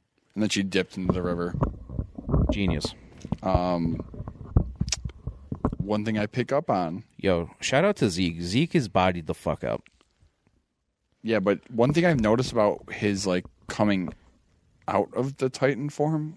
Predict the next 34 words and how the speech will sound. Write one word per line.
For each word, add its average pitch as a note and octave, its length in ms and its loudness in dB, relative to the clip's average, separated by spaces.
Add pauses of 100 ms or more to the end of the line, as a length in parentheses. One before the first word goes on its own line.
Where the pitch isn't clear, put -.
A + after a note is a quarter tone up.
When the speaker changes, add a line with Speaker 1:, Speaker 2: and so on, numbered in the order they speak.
Speaker 1:
which G#2 180 -4
is F#2+ 140 -2
completely C3+ 500 -2
different C3 380 2
than G#2 140 4
normal, G#2+ 440 4 (1600)
which - 360 -8 (340)
they, A2 160 2 (140)
I A2 100 2
can't B2 200 0
remember F#2+ 260 0
if E2+ 80 -4
the - 100 -4
manga E2+ 540 -4 (100)
explained E2+ 480 -2
it, E2 120 -4 (260)
but F2+ 180 -2 (1900)
usually C#3 400 0
when C#3 140 -2
they're A#2 100 -2
coming A#2 280 -4
out, A#2 160 0
there's F#2 200 -4
steam A#2 400 -2
coming F#2+ 360 -4
out. F2+ 240 0 (720)
But G2+ 180 4
in F#2+ 160 0
Speaker 2:
They're G#2+ 80 4
Speaker 1:
this C#3 220 4
Speaker 2:
sucking A2 100 4
it G2+ 80 6
Speaker 1:
one, G2 100 4
Speaker 2:
in. G2 240 2